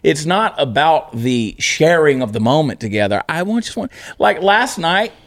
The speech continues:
Candace, last night, I finally went to dinner after we got home, or the night before last, I'm sorry,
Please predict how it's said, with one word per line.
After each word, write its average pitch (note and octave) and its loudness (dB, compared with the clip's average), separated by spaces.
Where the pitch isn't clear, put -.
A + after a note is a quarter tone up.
Candace, G#3 2
last E3+ 2
night, F3 0
I C#3 4
finally F#3 0
went E3+ -4
to C3+ -4
dinner D3 2
after D3+ 2
we C#3+ 2
got C#3+ 0
home, D3+ 0
or D#3+ 2
the F3+ -4
night G3 0
before F3+ 2
last, E3+ 2
I'm D3+ -2
sorry, E3+ 4